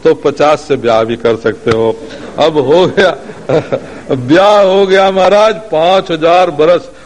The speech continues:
तक उन्होंने इतने संतान उत्पन्न किए, अंत में एक दिन देखा सूर्योदय हो रहा है और बोले कि, "अरे मैंने तो अभी तक आज संध्या वंदन नहीं किया।"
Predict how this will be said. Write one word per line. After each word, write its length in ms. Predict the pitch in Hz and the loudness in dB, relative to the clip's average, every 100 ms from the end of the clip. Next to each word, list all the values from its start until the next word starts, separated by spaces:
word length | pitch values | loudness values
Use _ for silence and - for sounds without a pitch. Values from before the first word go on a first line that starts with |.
| - 160 180 170 165 - | -14 -6 0 0 0 0
तक 220 | 170 165 160 202 190 - - 147 160 170 165 160 | 0 2 2 4 2 -2 -12 -10 -4 0 2 0
उन्होंने 460 | 160 175 180 180 156 | 2 2 2 2 0
इतने 520 | 151 165 180 214 208 | 2 2 4 2 2
संतान 720 | 196 165 165 151 160 170 175 | 0 -4 -4 0 2 2 0
उत्पन्न 540 | 160 143 - 165 170 165 | -2 -4 -4 -2 -2 -4
किए, 360 | 156 175 208 151 - - | 0 2 2 0 -8 -6
अंत 300 | 143 165 156 | -4 -4 -6
में 140 | 160 160 | -2 0
एक 200 | 156 143 | -2 -2
दिन 180 | 160 | -2
देखा 320 | 139 147 160 160 | 0 0 2 -2
सूर्योदय 600 | - 135 127 147 139 147 | 0 -2 2 2 2 2
हो 180 | 113 110 | 2 2
रहा 220 | 117 117 | 2 0
है 120 | 123 - - - | -2 -8 -8 0
और 160 | 139 | 0
बोले 360 | 131 127 139 196 | 0 -2 0 0
कि, 360 | - - - 143 | -2 -10 -4 -2
"अरे 180 | 160 | 0
मैंने 340 | 147 131 139 151 | 0 -2 -2 -2
तो 520 | 147 127 196 175 - - | 2 4 4 2 -4 -4
अभी 200 | 120 156 | -2 -2
तक 260 | 151 147 143 | -2 0 0
आज 120 | 147 | 0
संध्या 420 | - 113 113 180 | -4 -8 0 0
वंदन 340 | 156 143 170 | 0 0 -2
नहीं 200 | 143 110 | -2 -6
किया।" 300 | 107 123 120 | -4 0 0